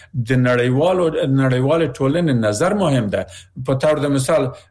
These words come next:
که چیرې په بعضې هیوادو کې داسې بیا هغه اوسي چې تر هغو چې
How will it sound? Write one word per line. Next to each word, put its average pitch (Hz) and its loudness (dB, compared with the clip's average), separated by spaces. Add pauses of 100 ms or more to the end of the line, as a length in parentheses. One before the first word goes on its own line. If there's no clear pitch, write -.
(180)
که 139 0
چیرې 151 0
په 139 -2
بعضې 147 2
هیوادو 147 2
کې 131 -6
داسې 143 0
بیا 147 2
هغه 143 0
اوسي 143 -2
چې 131 -4
تر 131 0
هغو 151 2
چې 143 0